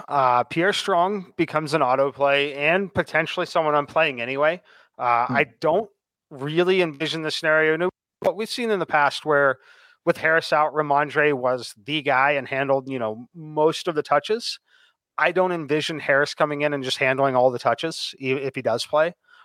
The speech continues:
Speaker 1: Um, so for that reason, I think Strong is going to be relevant either way. Um, must play territory i-, if they're both out for sure. Um,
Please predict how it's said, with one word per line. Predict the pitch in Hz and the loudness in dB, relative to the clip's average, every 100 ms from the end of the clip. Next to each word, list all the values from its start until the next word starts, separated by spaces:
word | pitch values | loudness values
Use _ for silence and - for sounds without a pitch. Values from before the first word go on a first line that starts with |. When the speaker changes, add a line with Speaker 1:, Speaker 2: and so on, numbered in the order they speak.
| _ | _
Speaker 1:
Um, | - 120 117 110 | 0 2 2 0
so | - 143 | 0 0
for | 156 | 0
that | 131 147 | 2 2
reason, | 143 160 143 | 0 -2 0
I | 143 | 0
think | 156 | -2
Strong | - - 139 147 | -8 0 2 2
is | 139 110 | 0 -2
going | 127 131 | 0 0
to | 131 | -2
be | 131 127 123 | -4 -2 -4
relevant | 113 110 120 131 147 160 - | -6 0 2 2 -2 -4 -8
either | 127 127 131 | -8 -2 -2
way. | 101 95 104 160 _ _ _ _ _ | -2 -6 -6 -10 _ _ _ _ _
Um, | - 117 107 98 95 _ - | -2 0 0 -6 -18 _ -12
must | 139 156 160 - | -4 -2 -2 -2
play | 156 | -2
territory | 147 151 135 - 131 123 120 117 | 0 2 0 2 2 2 0 -4
i-, | 143 | -4
if | 131 123 - | -4 -6 -4
they're | 120 | -4
both | 110 107 - | 0 -2 -2
out | 98 - | -8 -8
for | 104 | -6
sure. | - 95 82 _ - | -6 -6 -12 _ -12
Um, | 107 92 - 139 | -10 -10 -12 _